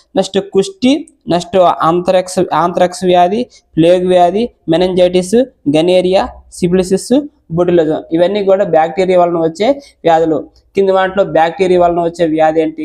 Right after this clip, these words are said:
కింది వాటిలో వైరస్ వల్ల వచ్చే వ్యాధి ఏంటి గుర్తించండి. వైరస్ వల్ల వచ్చే already వ్యాధులు మీకు షార్ట్ ట్రిక్ అనేది చెప్పడం జరిగింది. ఆ, ఆ షార్ట్ ట్రిక్ వీడియో కూడా మీరు ఒకసారి చూడడానికి ప్రయత్నం అనేది చేయండి.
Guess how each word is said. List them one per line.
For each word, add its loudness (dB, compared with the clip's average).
కింది -8
వాటిలో -2
వైరస్ 0
వల్ల -6
వచ్చే -10
వ్యాధి 0
ఏంటి -10
గుర్తించండి. -10
వైరస్ -2
వల్ల 0
వచ్చే -8
already -4
వ్యాధులు -2
మీకు -14
షార్ట్ -2
ట్రిక్ -14
అనేది -12
చెప్పడం -4
జరిగింది. -4
ఆ, -6
ఆ 2
షార్ట్ 0
ట్రిక్ -6
వీడియో 4
కూడా 0
మీరు 0
ఒకసారి -6
చూడడానికి 0
ప్రయత్నం 0
అనేది -2
చేయండి. -2